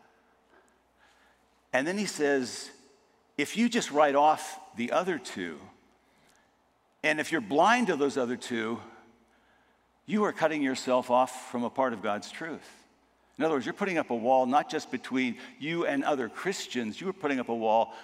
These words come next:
between yourself and God. So you need to go hayah to that pride and knock it down that allows you even to critique yourself.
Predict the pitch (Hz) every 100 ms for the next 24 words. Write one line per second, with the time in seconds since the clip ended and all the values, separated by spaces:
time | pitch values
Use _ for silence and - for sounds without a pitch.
0 | - 123 120 127 117 101 - 110 110 -
1 | - 113 92 104 92 80 80 - - _
2 | _ _ _ _ _ _ _ _ _ -
3 | 160 156 170 139 143 120 - 131 143 196
4 | 160 - - - - - - 139 139 -
5 | - - 156 156 120 104 98 - 110 113
6 | 127 117 143 - 120 113 101 107 113 120
7 | 127 113 120 120 135 113 110 - - -
8 | - 113 104 - 101 95 - 117 101 80
9 | - -